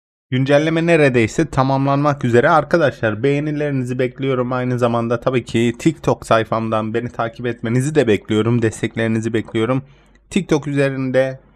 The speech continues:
her gün, e, şey her gün diyorum. <laughs> TikTok üzerinde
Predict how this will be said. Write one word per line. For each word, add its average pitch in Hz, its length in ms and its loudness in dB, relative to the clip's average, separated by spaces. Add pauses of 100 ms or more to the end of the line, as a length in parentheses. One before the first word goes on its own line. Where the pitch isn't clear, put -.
(600)
her 175 280 0
gün, 139 340 -4 (760)
e, 110 420 0 (300)
şey 120 420 0
her 127 160 4
gün 117 260 -2
diyorum. 104 200 -2 (220)
<laughs> - 260 -4
TikTok 139 360 -4
üzerinde 117 560 0